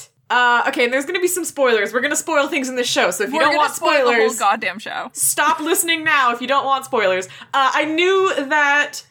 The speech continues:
Speaker 1: Jane, the main lady, and the main dude, Weller, end up
Speaker 2: Yeah.
Speaker 1: together, I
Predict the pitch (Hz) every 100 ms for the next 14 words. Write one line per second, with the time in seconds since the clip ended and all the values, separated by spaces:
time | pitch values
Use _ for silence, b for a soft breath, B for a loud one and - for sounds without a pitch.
0 | _ 190 262 277 262 233 220 294 359 226
1 | 240 233 220 202 208 220 - - 269 262
2 | 247 226 233 220 262 247 196 247 240 226
3 | 226 185 214 220 285 359 440 440 B _
4 | _ 262 302 370 - 427 453 466 466 440